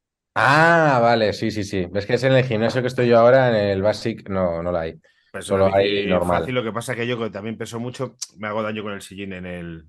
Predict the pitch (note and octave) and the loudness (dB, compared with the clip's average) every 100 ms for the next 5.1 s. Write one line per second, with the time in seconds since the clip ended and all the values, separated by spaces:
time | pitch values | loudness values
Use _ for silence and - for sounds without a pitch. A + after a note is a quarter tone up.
0 | _ F2 F#2 F#2+ A#2 G#2+ B2+ B2+ A#2 A#2 | _ -8 -2 -2 0 2 4 6 6 4
1 | A#2 A#2 A2 G#2 G2 G#2 A#2+ A#2 G2+ F#2+ | 2 4 2 2 -2 0 2 4 2 0
2 | F#2 F#2+ A2+ F3 F3+ F3 F3+ F3+ E3+ D#3+ | 0 4 6 6 6 4 2 0 -2 -2
3 | D3 C3 A#2 A2 G2+ F#2+ G#2+ A#2+ A#2 A2 | -2 -4 -6 -8 -8 -6 -4 -2 -2 -2
4 | G#2+ G2+ G2 G2 G2 F2+ F#2 G2 F#2+ E2+ | -2 -4 -6 -8 -8 -2 0 0 -4 -8
5 | E2 | -10